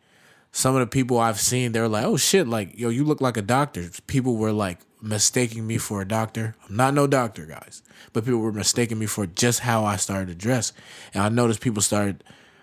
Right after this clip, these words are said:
treating me a little bit different because I started to dress a little different. I looked so much better. I carried myself so much better. And I'm like, "Damn." It's crazy 'cause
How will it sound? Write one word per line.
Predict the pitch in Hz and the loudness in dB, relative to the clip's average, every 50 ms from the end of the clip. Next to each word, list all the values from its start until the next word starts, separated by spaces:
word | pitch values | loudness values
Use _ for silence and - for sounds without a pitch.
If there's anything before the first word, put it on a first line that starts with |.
| _ _ _ _ _ _ _ _ _ _ _ _ _ _ _ _ _ | _ _ _ _ _ _ _ _ _ _ _ _ _ _ _ _ _
treating | - - - 139 139 131 120 123 120 117 | 2 4 6 4 4 4 2 -2 -2 0
me | 113 113 | 2 2
a | 110 107 | 2 2
little | 107 110 107 104 | 4 2 2 2
bit | 98 104 98 90 92 | 0 -2 -4 0 2
different | 120 131 123 117 101 87 | 2 2 2 2 -4 -6
because | 85 85 - 95 87 | -8 -8 -6 -6 -4
I | 95 95 | -4 -4
started | - - 95 95 95 90 | -4 -4 -4 -4 -4 -6
to | 87 | -6
dress | 85 104 120 120 - - | -2 0 0 0 0 0
a | 104 | 0
little | 104 95 95 90 | -2 -2 -2 -2
different. | 87 101 101 90 - 90 80 87 | 0 -2 -2 0 -2 -6 -4 -2
I | 95 | -2
looked | 92 92 101 110 120 120 110 - | -2 0 2 2 2 2 2 -2
so | - - 117 110 | -2 -2 -2 -2
much | 107 107 101 92 95 92 | -2 -2 -4 -4 -4 -2
better. | 101 104 101 104 | -2 0 0 0
I | 92 82 | -2 -4
carried | - _ - - 113 113 107 92 | -8 _ -4 -2 -2 -2 -2 -4
myself | 87 85 80 - - - 80 - | -6 -8 -6 -6 -6 -6 -8 -12
so | - 80 69 | -14 -16 -16
much | 64 - - - 98 | -18 -20 -20 -20 -20
better. | - - - _ - _ _ _ _ _ _ _ _ _ _ _ - _ _ _ _ _ _ _ _ _ - | -20 -20 -20 _ -20 _ _ _ _ _ _ _ _ _ _ _ -20 _ _ _ _ _ _ _ _ _ -4
And | - 107 | 0 0
I'm | 107 101 92 78 | 0 0 -2 -4
like, | - - - - _ _ _ | -8 -12 -12 -14 _ _ _
"Damn." | 123 131 147 151 139 107 90 82 - _ _ _ _ _ _ | 2 4 6 4 4 2 0 -6 -10 _ _ _ _ _ _
It's | - 113 113 - | -4 -2 -2 -2
crazy | - - - 151 156 151 143 127 120 110 | -4 0 2 4 6 6 4 2 0 -4
'cause | 104 - - 110 107 107 101 95 110 - | -4 -4 -2 -2 -2 -2 -2 -4 -8 -12